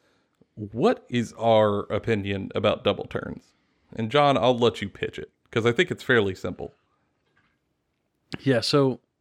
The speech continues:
Speaker 2: I think we're in agreeance here. The double turn is a unique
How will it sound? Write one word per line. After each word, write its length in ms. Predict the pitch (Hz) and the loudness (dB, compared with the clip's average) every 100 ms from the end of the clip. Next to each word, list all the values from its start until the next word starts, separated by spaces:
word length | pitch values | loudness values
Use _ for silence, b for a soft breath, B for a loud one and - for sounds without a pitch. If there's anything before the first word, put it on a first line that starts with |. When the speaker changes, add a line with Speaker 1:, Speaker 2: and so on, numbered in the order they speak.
| _ _ _ _ _ _ _ _ _ _ _ _ | _ _ _ _ _ _ _ _ _ _ _ _
Speaker 2:
I 60 | - | -2
think 200 | 190 175 | 0 2
we're 60 | 220 | 2
in 80 | |
agreeance 440 | 160 123 123 117 - | 2 2 2 2 0
here. 400 | 117 110 104 - | -2 0 0 -2
The 140 | 123 | -4
double 340 | 120 127 123 170 | 0 2 2 0
turn 420 | - 202 202 190 | 0 0 2 0
is 220 | 135 117 | 0 -2
a 40 | 120 | -2
unique 800 | 120 113 110 117 135 - - | -2 -2 0 0 0 -6 -16